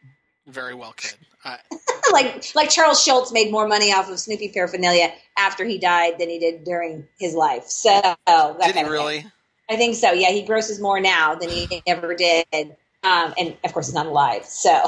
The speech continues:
Speaker 2: <laughs>
Speaker 1: It's crazy.
Speaker 2: Poor old Jack.
Speaker 1: <laughs>
Speaker 2: But you know, I, okay, I had a little rant the other night, and, and I'm gonna go off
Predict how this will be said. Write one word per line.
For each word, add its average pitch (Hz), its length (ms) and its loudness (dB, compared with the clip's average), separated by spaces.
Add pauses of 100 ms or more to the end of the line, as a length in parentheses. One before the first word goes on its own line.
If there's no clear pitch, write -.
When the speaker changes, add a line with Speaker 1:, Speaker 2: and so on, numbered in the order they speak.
(120)
Speaker 2:
<laughs> 330 120 -4 (1500)
Speaker 1:
It's - 100 -16
crazy. - 560 -20 (640)
Speaker 2:
Poor 277 200 6
old 247 160 4
Jack. 170 380 2 (480)
Speaker 1:
<laughs> - 0 - (1200)
Speaker 2:
But 349 160 2
you 427 120 4
know, 427 200 8
I, - 240 0 (120)
okay, 254 220 2
I 254 120 2
had 370 220 2
a - 20 -6
little 269 180 -4
rant 220 260 -2
the 220 100 -4
other 196 100 -8
night, 165 400 -4
and, 202 140 -4 (260)
and 214 140 2
I'm 208 120 2
gonna 196 140 -4
go 190 180 2
off 175 380 4